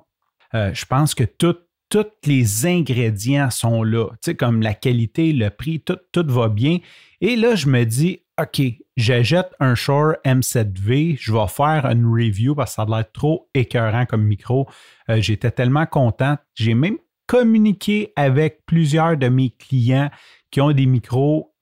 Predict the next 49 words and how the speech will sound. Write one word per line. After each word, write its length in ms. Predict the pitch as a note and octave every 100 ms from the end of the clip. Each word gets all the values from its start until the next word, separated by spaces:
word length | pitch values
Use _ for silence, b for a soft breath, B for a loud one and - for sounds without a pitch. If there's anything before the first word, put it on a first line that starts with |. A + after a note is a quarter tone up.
| -
plus 240 | D3+ E3+
bas 260 | C#3 B2 C3+
de 120 | A2
gamme 380 | A#2+ C3+ C#3 C3
que 320 | - A#2+ A#2
ça, 320 | G#2 - B2 A3+
évidemment. 540 | C3+ G#2+ G#2+ G#2 C#3 G3+
Là, 120 | D#3
j'ai 100 | A#2
pas 120 | A2+
<laughs> 20 |
communiqué 320 | - C#3 A#2+
avec 160 | - A#2+
ceux 140 | -
qui 120 | A2+ G#2+
ont 140 | G#2+
des 120 | G#2+
meilleurs 380 | G#2+ G#2 G#2+ A2+
micros 400 | A2 - B2+ B2+
que, 140 | -
le, 260 | G#2+ G#2+ - - -
que 100 | G#2+
ce 100 | -
que 100 | G#2+
je 80 |
considère 440 | - A2+ - A#2 A#2
que 100 | G#2+
le 140 | G2+ -
M 120 | A2+ A2
sept 320 | - G2+ G2
V 200 | A#2 A#2
va 320 | G2 G2+ E3+
être. 100 | - B B B B -
Mais 300 | B2 F#3+ F#3
j'ai 120 | C3
communiqué 360 | C3 B2 A2+ F3+
avec, 240 | C#3+ -
euh, 140 | A2
quelques-uns 600 | G#2 E3+ E3+ - C3 D3
de 60 | F3
mes 160 | C3 G2+
clients, 360 | A#2+ A#2+ D#3+
puis 120 | D3+ G#2+
j'ai 140 | G#2
dit, « 100 | A#2
Hey, 200 | E3 E3+
je 100 | -
pense 300 | D3 G#3 F#3
que 360 | C3+ A2+ G2+